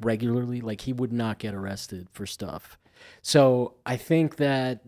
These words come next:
sort of the implication is that he was kind of, um, or the conspiracy theory, which is a fun one. I'm, it's not fact, it's a conspiracy theory. It, it's, so it's never gonna be, uh, possible to prove, but that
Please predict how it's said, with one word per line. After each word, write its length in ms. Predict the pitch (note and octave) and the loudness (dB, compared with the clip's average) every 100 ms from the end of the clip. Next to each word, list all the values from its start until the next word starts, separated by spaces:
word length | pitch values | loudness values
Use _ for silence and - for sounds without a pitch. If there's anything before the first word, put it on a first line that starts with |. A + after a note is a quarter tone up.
| C#3 | -16
sort 320 | - - D#3 | -8 0 2
of 80 | C#3+ | 4
the 100 | C3 | 2
implication 640 | B2 B2+ - B2 - A#2 A2+ | 0 -2 -2 -2 -2 -4 -4
is 140 | G2 | -6
that 260 | A2 G#2+ A2+ | -8 -8 -8
he 420 | A#2 A2+ A2 A2 | -6 -4 -4 -6
was 560 | A#2 A2+ A2+ A2 G#2+ - | -6 -4 -4 -4 -6 -8
kind 300 | - A#2+ A2+ | -6 -6 -4
of, 180 | G#2+ G#2 | -6 -8
um, 380 | G#2+ G2+ G2 G2+ - - - | -10 -10 -12 -14 -18 -18 -2
or 280 | C3+ A#2+ - - _ - | 0 0 -4 -20 _ 0
the 140 | C3 | 2
conspiracy 580 | C3+ B2 - C#3 A#2+ A#2 | 2 -2 4 4 4 -2
theory, 240 | A2 G#2+ | -4 -2
which 160 | A2+ C#3 | -4 -2
is 100 | C3 | -4
a 60 | |
fun 300 | - G#2+ F#2+ | -2 -4 -4
one. 200 | G2 G#2+ - - - - - | -6 -8 -10 -18 -18 -16 -2
I'm, 240 | A#2+ B2+ | 0 2
it's 260 | C#3 C3 - | 2 0 2
not 240 | C3 C3 | 0 0
fact, 380 | - C3+ C3 - | -2 -2 -2 -2
it's 80 | C3 | -4
a 60 | C3 | -2
conspiracy 560 | C3 - B2 A#2+ B2 | -4 0 0 2 -2
theory. 380 | A#2 A#2+ A#2 B2 | 0 0 0 -4
It, 320 | G#2+ B2 A#2+ | -6 -4 -2
it's, 240 | B2+ A#2 - | -2 -4 -4
so 320 | - A#2 A2 G#2 | -4 -2 -2 -4
it's 260 | A#2 - C#3 | -6 -4 -2
never 240 | B2+ A#2+ | -2 0
gonna 180 | A#2+ A#2 | -2 -2
be, 160 | A#2 A#2+ - - - | -2 -4 -6 -14 -4
uh, 320 | B2 A2+ - - | -4 -4 -8 -8
possible 380 | B2 A#2 A#2+ G#2+ | -6 -4 -8 -10
to 100 | G#2+ | -4
prove, 320 | C3+ A#2 G#2 | 0 0 2
but 240 | B2 A#2 - - - - | 0 0 -4 -20 -20 -10
that 420 | B2+ B2+ B2 - | 0 2 2 -2